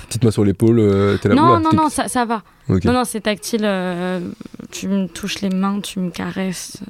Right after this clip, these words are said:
Speaker 1: Oui.
Speaker 2: J'aime pas trop ça.
Speaker 1: Oui, je comprends.
Speaker 2: Ouais.
Speaker 1: Ou tu me touches la fermeture éclair pendant que tu me parles. La fermeture éclair du manteau,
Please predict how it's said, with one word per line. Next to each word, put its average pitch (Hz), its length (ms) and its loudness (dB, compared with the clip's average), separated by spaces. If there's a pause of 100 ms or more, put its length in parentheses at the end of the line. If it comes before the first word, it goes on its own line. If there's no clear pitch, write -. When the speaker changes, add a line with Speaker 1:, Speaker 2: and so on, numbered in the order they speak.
Speaker 1:
Oui. 107 300 2 (320)
Speaker 2:
J'aime - 200 -6
pas 92 140 -6
trop - 160 -14
ça. - 100 -14 (140)
Speaker 1:
Oui, 110 120 2
je - 60 0
comprends. - 320 -4 (400)
Speaker 2:
Ouais. 185 80 -4
Speaker 1:
Ou 98 100 4
tu - 200 -2
me 98 100 4
touches 110 220 0
la 95 100 4
fermeture 101 260 0
éclair 107 200 0
pendant 92 160 2
que - 80 -4
tu - 40 0
me 92 60 2
parles. 101 240 0 (320)
La 95 140 2
fermeture 92 340 0
éclair 101 180 2
du 98 80 2
manteau, 98 300 4